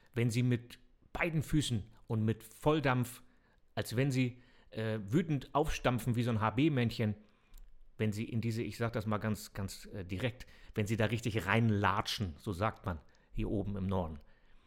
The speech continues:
Wenn Sie da so richtig draufhauen auf die Bremse, dann steht das Auto. Es liegt nicht am Auto. Es liegt am Menschen,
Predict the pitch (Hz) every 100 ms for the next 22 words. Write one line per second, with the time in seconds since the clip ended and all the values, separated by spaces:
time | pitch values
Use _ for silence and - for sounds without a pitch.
0 | - - 113 113 120 110 120 165 - -
1 | - 135 135 - 107 113 127 123 120 117
2 | 110 - 98 110 104 101 95 - - -
3 | - - - 104 - - 120 117 107 87
4 | - 95 82 82 - - - _ - -
5 | - - - - - - - - - _
6 | - 113 - 131 139 139 143 107 - -
7 | - - - _ _ - _ _ _ _
8 | - 98 110 87 - 101 123 - 85